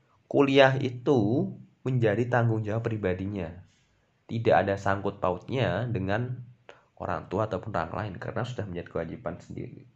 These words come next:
kewajibannya sendiri gitu. Kawan-kawanku semuanya, dengan apa yang kita lakukan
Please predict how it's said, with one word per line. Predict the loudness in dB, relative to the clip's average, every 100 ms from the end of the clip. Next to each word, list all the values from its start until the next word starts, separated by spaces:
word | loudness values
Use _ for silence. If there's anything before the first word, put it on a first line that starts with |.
| -14
kewajibannya | -10 -8 -8 -10 -10 -10
sendiri | -8 -4 -4 -4 -12 -20 _
gitu. | -20 -12 -10 -10 -20 _ _ _ _ _ _ _ _ _ _ _ _ _ _ _ _ _ -20 -20 _ _ 6
Kawan-kawanku | 8 10 10 8 6 0
semuanya, | 0 -2 -2 -2 -6 -10 -14 -20 _ _ _ -20 _ _ _ _ _ -10
dengan | -6 0 2 2 0 -4 -2
apa | -2 8 8
yang | 8 6 2
kita | -2 2 4 6 4 4 4 2 0 -2 -6 -12 -20 _ _ _ _ _ _ _ _ _ -18 -4
lakukan | -2 -2 -12 -4 2 2 0 -4 -6